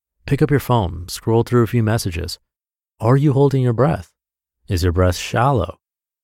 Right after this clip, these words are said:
Is the breath moving in your upper chest and shoulders, which is likely to trigger the fight or flight response? Or is it low and wide like a pyramid? And if it is, great, because this is how you want it to be.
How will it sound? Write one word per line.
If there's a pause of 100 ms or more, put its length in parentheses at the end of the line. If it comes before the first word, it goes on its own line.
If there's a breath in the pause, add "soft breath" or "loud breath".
(240)
Is
the
breath
moving
in
your
upper
chest
and
shoulders,
which
is
likely
to
trigger
the
fight
or
flight
response? (640)
Or
is
it
low
and
wide
like
a
pyramid? (280)
And
if
it
is,
great,
because
this
is
how
you
want
it
to
be.